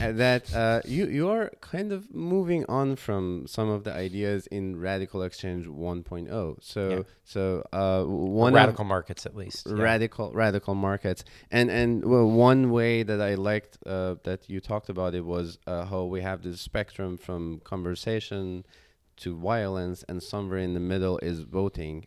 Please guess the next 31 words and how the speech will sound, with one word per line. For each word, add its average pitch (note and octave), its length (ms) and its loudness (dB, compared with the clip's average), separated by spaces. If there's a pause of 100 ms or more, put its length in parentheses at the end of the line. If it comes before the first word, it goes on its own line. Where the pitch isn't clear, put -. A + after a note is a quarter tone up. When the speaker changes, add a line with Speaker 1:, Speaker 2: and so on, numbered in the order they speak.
(120)
Speaker 1:
And, F2 220 -4
and E2+ 340 -2
this, G2 240 -4
this - 260 0
is E2+ 220 -2
the F2+ 140 0
key F#2 260 -6
thing F#2 240 -2
that E2+ 140 -2
we E2 80 -2
have E2+ 160 -4
to F2+ 100 -12
solve. G#2 380 -2
How F#2 100 -2
do F2 140 -4
we F2 240 -2 (500)
uh, E2 360 -2
create F2+ 340 -4
systems E2+ 680 -6
that E2+ 220 -4
allow F2 380 -2
for E2+ 520 -2 (180)
more F2 280 -2
information F2 1000 -6 (120)
to E2 380 -2
be, E2+ 560 -6
uh, E2+ 180 -4
moved F#2 280 -4
from F2+ 300 -4
one F#2 200 0
community, F2+ 680 -6